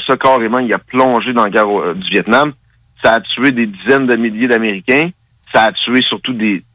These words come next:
millions de Vietnamiens, mais ça a enrichi bel hélicoptère, compagnie texane, et entre autres, euh, des, euh, des, des gens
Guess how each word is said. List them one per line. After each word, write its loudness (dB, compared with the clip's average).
millions 2
de -10
Vietnamiens, 0
mais 2
ça 4
a 2
enrichi -2
bel 2
hélicoptère, 2
compagnie -4
texane, 0
et -4
entre 2
autres, -2
euh, 2
des, 0
euh, -2
des, -4
des -2
gens 2